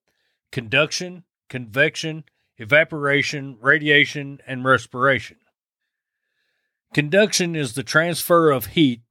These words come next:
from a part of the body to a colder object by direct contact.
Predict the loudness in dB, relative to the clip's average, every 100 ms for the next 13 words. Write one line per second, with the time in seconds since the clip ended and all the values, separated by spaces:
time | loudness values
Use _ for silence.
0 | _ _ 0 0 0 -4 2 2 2 -2
1 | -2 2 4 2 -2 -2 -2 -2 0 2
2 | 2 -2 2 4 4 0 -10 _ 0 0
3 | -2 -4 -4 -2 2 2 2 -8 -10